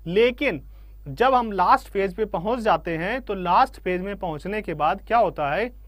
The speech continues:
कि तीस से पैंतालीस दिन बाद जो साइड के सकर्स होते हैं,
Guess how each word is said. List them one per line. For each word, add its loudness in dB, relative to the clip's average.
कि -4
तीस -6
से 0
पैंतालीस 2
दिन -6
बाद 4
जो 2
साइड 4
के 0
सकर्स 4
होते -4
हैं, -6